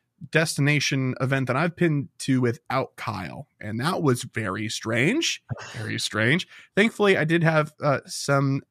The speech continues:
familiar faces from our community. Team Magma Tyler was there. Uh, Camo McG was also there. And we met with several other community members.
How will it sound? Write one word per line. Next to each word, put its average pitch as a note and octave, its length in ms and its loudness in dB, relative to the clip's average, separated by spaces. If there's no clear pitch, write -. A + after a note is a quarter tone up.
familiar C3+ 440 0
faces B2+ 360 -4
from B2 160 -4
our A#2+ 80 -4
community. A#2 560 -2
Team D3 180 0
Magma B2+ 320 0
Tyler A#2 380 -4
was A#2 240 -6
there. A2 400 -2
Uh, G#2 380 0
Camo A#2+ 600 -2
McG A#2+ 640 -2
was A#2 340 -4
also A2 680 -2
there. G#2 380 -6
And - 80 -4
we A#2+ 80 0
met C3+ 180 -2
with A2+ 120 -6
several D3 500 0
other A#2+ 240 0
community A2+ 420 -2
members. A2 680 -4